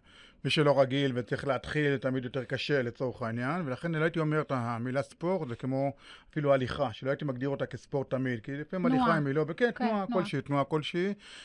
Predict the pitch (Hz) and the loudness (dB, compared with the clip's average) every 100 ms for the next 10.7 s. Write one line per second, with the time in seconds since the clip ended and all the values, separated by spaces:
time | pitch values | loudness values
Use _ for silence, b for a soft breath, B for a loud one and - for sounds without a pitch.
0 | B 117 120 151 156 - 147 147 - 139 | B -2 2 4 2 2 0 0 -2 -2
1 | 123 135 101 - 127 113 110 151 139 151 | 2 0 0 -4 -6 -6 -2 0 0 0
2 | 147 139 123 - 123 - 143 123 147 135 | -2 -2 -4 -4 -4 0 0 2 0 0
3 | - 131 120 127 - - 151 214 196 202 | 0 0 0 -2 -4 -2 0 0 -2 -6
4 | B B B B 135 117 113 139 147 143 | B B B B -10 -4 2 4 4 2
5 | 135 156 151 233 240 156 113 151 143 120 | 2 0 0 -2 0 -2 2 0 0 0
6 | 151 151 - 143 131 123 127 123 123 123 | 0 0 0 2 2 2 0 0 -2 -6
7 | 120 151 151 139 117 147 240 - 143 123 | -6 -4 -2 0 0 2 0 -2 -6 -4
8 | 110 131 127 117 - 127 151 151 120 127 | -2 0 2 0 -2 -2 -2 -2 -6 -8
9 | 123 120 139 113 - 120 165 151 120 117 | -8 -6 -6 -6 -8 -4 0 2 0 -4
10 | 120 110 107 117 156 226 - | -6 -8 -10 -4 -2 -2 -4